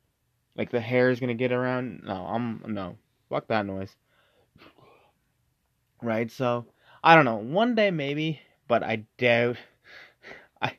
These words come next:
I probably won't do it. I would love to try just to see the reaction on, like,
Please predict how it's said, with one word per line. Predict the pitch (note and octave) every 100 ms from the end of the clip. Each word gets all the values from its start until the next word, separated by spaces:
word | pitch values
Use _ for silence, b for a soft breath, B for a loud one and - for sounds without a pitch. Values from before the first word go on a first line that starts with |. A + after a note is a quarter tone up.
| _
I | B2
probably | C3 F#3+ F3 D#3
won't | B2 B2+ C#3
do | D3+ D#3+
it. | D#3+ D3 -
I | C#3
would | C#3 B2+
love | A#2+ A#2+ A#2+
to | A2+
try | C3 A#2+ A#2+
just | A#2 A#2+ A#2+
to | _
see | - B2 A#2 A#2 B B B -
the | A#2+
reaction | A#2 G2 G#2 B2+ - C3
on, | A#2 A#2+ A#2
like, | A2 G#2+ A#2